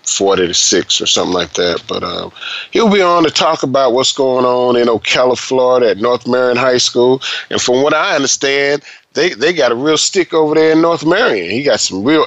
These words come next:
athletes coming out of there, uh, coming into this upcoming season. So we'll have a chance to talk to him about all of that. But, um, hey, you know, um,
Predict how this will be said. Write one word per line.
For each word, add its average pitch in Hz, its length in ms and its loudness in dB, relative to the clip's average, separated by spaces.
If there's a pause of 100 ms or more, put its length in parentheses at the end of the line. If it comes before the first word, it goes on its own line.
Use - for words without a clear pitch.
athletes 120 540 -2
coming 98 260 -4
out 95 160 0
of 92 80 -2
there, 95 220 2 (440)
uh, 95 340 -2
coming 110 320 0
into 110 220 0
this 107 300 -2
upcoming 110 480 0
season. 117 720 0 (340)
So - 180 -2
we'll 214 140 2
have 180 200 2
a 147 60 2
chance 160 380 0
to - 100 -4
talk 156 300 -2
to 117 80 -4
him 147 240 0
about 110 460 2
all 139 320 4
of 131 80 2
that. 139 300 2 (840)
But, 139 140 0
um, 131 340 2 (120)
hey, 202 360 0 (280)
you 240 140 -2
know, 185 320 2
um, 123 480 0